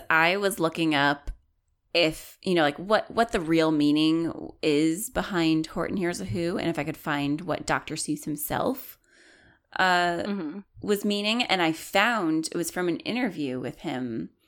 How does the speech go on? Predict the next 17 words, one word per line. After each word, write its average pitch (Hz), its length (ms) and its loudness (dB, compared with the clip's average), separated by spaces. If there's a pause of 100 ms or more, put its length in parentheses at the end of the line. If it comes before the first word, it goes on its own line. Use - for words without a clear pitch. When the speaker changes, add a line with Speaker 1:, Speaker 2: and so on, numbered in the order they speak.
(540)
Speaker 1:
So 202 200 2
he, 277 1000 0 (600)
during, 190 560 2
uh, 165 440 2
World 170 300 2
War 185 160 2
Two, 147 360 0
he 175 640 0 (180)
drew 151 480 0
a 151 140 2
lot 131 420 2
of 131 340 0
nasty 147 520 0
cartoons 147 760 -2
about - 220 -4
the 156 80 -6
Japanese, 139 760 -2